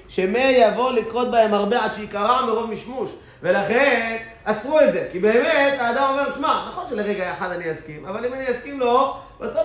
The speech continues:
זה יהיה שימוש קבוע", וזה העניין, אה, יתקלקל לי הספר. אז לכן בספרים באבדה, הגמרא אומרת במפורש שזה אסור.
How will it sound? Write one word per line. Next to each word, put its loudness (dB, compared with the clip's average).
זה -8
יהיה 0
שימוש -6
קבוע", -4
וזה 0
העניין, 2
אה, 0
יתקלקל 0
לי 8
הספר. 0
אז -6
לכן 2
בספרים 0
באבדה, 0
הגמרא -6
אומרת -2
במפורש -6
שזה -4
אסור. -2